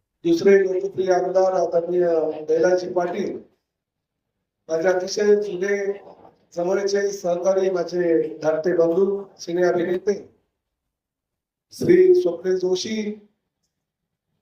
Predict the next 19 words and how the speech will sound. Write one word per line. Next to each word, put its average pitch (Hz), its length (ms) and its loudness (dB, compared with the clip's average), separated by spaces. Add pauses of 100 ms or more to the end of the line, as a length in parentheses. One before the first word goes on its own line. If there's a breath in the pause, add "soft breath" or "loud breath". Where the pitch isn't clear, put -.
(240)
माजी 165 320 6
आमदार 196 540 4 (340)
आदरणीय 180 480 2 (340)
ज्ञानरावजी 175 480 0
चौगुले 156 540 2 (1160)
यांच्या 180 280 -2 (100)
पुढाकारानं 220 720 0 (500)
हा 185 100 -6
कार्यक्रम 202 600 -4
अतिशय 196 400 -12 (280)
सुंदर 208 580 -4 (760)
आणि 185 180 -2
चांगल्या 185 380 0
प्रकारे 196 520 -2
होत 180 220 -2
आहे 208 120 4
आणि 202 320 0 (1500)
या 370 160 4
कार्यक्रमाच्या 220 800 2